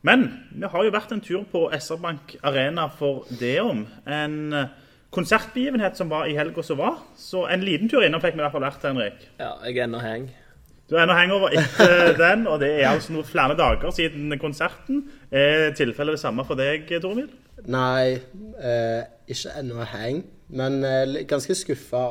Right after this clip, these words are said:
Speaker 3: av konserten. Jeg
Speaker 1: Ja.
Speaker 3: synes ikke det var så bra, egentlig. Det var bedre i tjue sytten.
Speaker 1: Og der er vi så samstemte.
Speaker 3: Ja.
Speaker 1: Eh, en ny skuffelse på S R Bank Arena. Det har jo vært noen av de i det siste, Henrik.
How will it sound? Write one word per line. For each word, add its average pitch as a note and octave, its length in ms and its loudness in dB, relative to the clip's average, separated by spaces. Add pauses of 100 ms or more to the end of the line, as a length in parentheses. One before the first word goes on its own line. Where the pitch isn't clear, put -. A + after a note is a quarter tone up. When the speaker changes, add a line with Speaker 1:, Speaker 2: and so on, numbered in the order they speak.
Speaker 3:
av A2+ 140 -6
konserten. A#2+ 500 -10 (460)
Jeg C3 80 4
Speaker 1:
Ja. C#3 60 4
Speaker 3:
synes E3 200 0
ikke F3 220 2
det C3 260 4
var A#2 540 0
så G#2+ 180 -10
bra, G#2 220 -8
egentlig. A#2 260 -10
Det - 300 -20
var C3 100 2
bedre C3+ 240 4
i D3 40 2
tjue B2 200 -2
sytten. A#2 360 -8 (760)
Speaker 1:
Og C#3 80 -4
der D3 140 4
er C#3 100 2
vi C3 140 -2
så C3 140 -12
samstemte. B2+ 680 -6 (120)
Speaker 3:
Ja. B2+ 340 0
Speaker 1:
Eh, - 60 -4
en D3 100 -2
ny D3+ 140 -2
skuffelse D3+ 560 -8
på - 80 -6
S - 160 -8
R D3 60 -10
Bank C#3 180 -8
Arena. C3+ 260 -6
Det F3 40 -8
har F#3+ 80 -2
jo G3 120 0
vært - 120 -14
noen B3 180 0
av F3+ 80 4
de C#3+ 80 0
i D3 400 0
det D3 160 -2
siste, - 360 -4
Henrik. C3+ 460 0